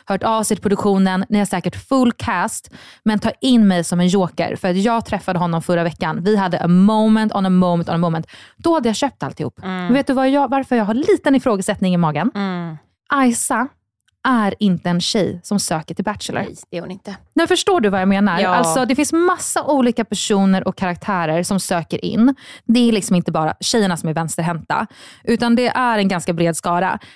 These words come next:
Speaker 1: Men sen finns det tjejer som Isa, och det är, förlåt, men det är menat som en komplimang utan att
Speaker 2: Ja.
Speaker 1: vara nedvärderande mot oss som har varit deltagare. Så står hon ut. Jag tycker hon står ut när man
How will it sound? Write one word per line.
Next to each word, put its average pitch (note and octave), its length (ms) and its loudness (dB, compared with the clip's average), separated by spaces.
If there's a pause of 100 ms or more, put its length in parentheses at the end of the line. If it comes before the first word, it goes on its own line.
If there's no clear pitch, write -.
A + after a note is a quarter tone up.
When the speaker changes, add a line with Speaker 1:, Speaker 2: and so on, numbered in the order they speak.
Speaker 1:
Men C#4 100 2
sen D#4 160 0
finns D4 300 0
det G3+ 120 0
tjejer F3+ 300 2
som E3+ 220 -2
Isa, E3+ 160 -2
och F3 60 0
det G#3 80 2
är, B3 80 2
förlåt, D4 340 2
men F#3 80 0
det F#3 60 4
är A3+ 40 6
menat B3 280 4
som G3+ 100 2
en G3 80 4
komplimang G#3 840 4
utan G3+ 320 2
att - 60 -2
Speaker 2:
Ja. F#3+ 80 0
Speaker 1:
vara F#3 160 2
nedvärderande G3 760 2
mot E3+ 200 -2
oss F3 120 -2
som F#3 100 0
har E3+ 60 0
varit E3+ 140 -4
deltagare. G#3 760 -2 (300)
Så - 140 -2
står B3+ 360 0
hon F3 200 0
ut. G#3 200 0
Jag A3 80 0
tycker B3 240 2
hon A3+ 120 4
står G3 180 0
ut A3+ 280 0
när G3 120 2
man F3 220 0